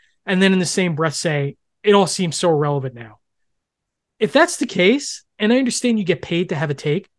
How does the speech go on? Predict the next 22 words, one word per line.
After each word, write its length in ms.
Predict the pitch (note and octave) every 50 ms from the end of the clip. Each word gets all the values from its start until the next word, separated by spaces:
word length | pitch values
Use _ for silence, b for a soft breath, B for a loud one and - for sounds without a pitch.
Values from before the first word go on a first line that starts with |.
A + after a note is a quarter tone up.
| _ _ _ _
just 180 | _ - - -
keep 200 | - F#4+ G#4 -
your 100 | F#4 A#3
mouth 200 | B3 A3+ A#3 -
shut. 340 | - - - C3 - - - _ _ _ _ _ _ _ _ -
Like, 140 | G#3+ G3+
period. 520 | - A#3 D4 E4+ D#4 C#4 F#3 C#3 A#2 A2+ - _ _ _ _ _ _ _ _
There's 200 | G3+ A3+ G3+ G3
no 180 | A#3 B3+ C#4
reason 360 | C#4+ B3 C4 C4 C4 A#3+ B3 A3
to 180 | - - A3+ A#3+
inject 340 | G#3+ E3+ D#3+ G#3 G#3+ G#3+ A3
yourself. 300 | F#3+ - - F#3+ E3+ -
Like, 240 | F#3+ G3 G3 F#3 -
I 100 | - F#3
didn't 220 | B3 F#4 F4 A3 -
tweet 220 | - - D#3+ D3
anything 340 | D3 C#3 C#3 C3+ - E3 C#3+
about 220 | C#3 C3+ C3+ C3
the 80 | - C#3
situation. 420 | - - C#3 - C#3+ C3 B2+ C#3 -
Like, 200 | A3+ A3 G3+